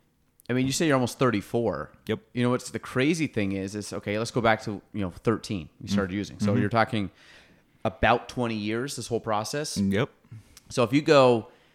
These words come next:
Speaker 1: I mean, I always put in perspective of, like, you could be right now, early thirties,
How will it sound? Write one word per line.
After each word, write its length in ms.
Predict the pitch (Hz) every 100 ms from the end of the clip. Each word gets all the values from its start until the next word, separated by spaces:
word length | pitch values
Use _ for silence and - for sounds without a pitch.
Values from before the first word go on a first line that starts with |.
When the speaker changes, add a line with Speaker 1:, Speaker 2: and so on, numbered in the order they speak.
| _ -
Speaker 1:
I 80 |
mean, 100 | 135
I 40 | 151
always 200 | 180 156
put 140 | 156
in 80 | 135
perspective 460 | 110 - 147 - 117
of, 100 | 104
like, 260 | 107 101
you 140 | 123 143
could 160 | 160
be 360 | 131 120 113 101 101 - _ _
right 240 | 110 123 98
now, 480 | 123 123 104 104 - -
early 300 | 120 120 101
thirties, 800 | - 131 139 98 92 92 - -